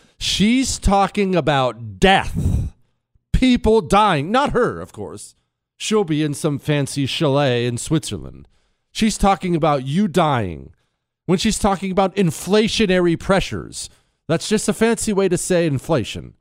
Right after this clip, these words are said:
uh, which is another fancy way to say you getting poorer. Well, guess what? Poverty kills. Poor people don't live as long as rich people. You know why?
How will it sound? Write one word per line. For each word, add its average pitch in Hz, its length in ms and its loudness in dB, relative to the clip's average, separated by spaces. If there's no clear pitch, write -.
uh, 160 100 2
which 165 240 -2
is 139 140 0
another 214 320 2
fancy 139 440 0
way 120 220 0
to 113 80 -6
say 120 460 -2
you 196 340 4
getting 185 340 2
poorer. 95 640 0
Well, 202 240 4
guess 214 320 0
what? 110 340 0
Poverty 220 380 2
kills. - 640 -4
Poor 262 220 4
people 185 320 2
don't 180 240 2
live 185 160 4
as 165 100 -2
long 170 220 0
as - 160 -4
rich 123 240 -2
people. 80 400 -8
You 143 100 0
know 180 120 4
why? 196 500 2